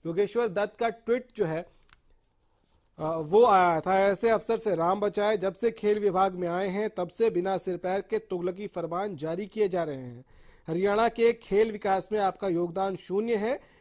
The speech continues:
किंतु ये दावा है मेरा, इसके पतन में आप शत फीसदी सफल हो रहे हैं। अब हरियाणा के नए खिलाड़ी बाहर पलायन करेंगे और साहब आप जिम्मेदार होंगे।"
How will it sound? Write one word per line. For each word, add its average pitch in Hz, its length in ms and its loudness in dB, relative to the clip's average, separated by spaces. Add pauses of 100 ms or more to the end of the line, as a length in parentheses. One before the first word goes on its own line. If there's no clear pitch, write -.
(100)
किंतु 220 300 0
ये 233 160 2
दावा 190 440 6
है 214 160 2
मेरा, 160 300 -2
इसके 190 320 -6
पतन 214 320 -6
में 214 140 -2
आप 214 180 2
शत 233 360 -6
फीसदी 196 640 -8 (280)
सफल 233 500 2
हो 170 120 2
रहे 127 240 -4
हैं। 123 220 -12
अब 190 180 -4
हरियाणा 175 480 -2
के 214 140 -6
नए 196 220 -4
खिलाड़ी 185 460 -4 (300)
बाहर 185 380 4
पलायन 202 440 0
करेंगे 233 460 0 (200)
और 175 160 -2
साहब 214 520 0 (140)
आप 190 380 0
जिम्मेदार 170 600 -6
होंगे।" 170 440 -6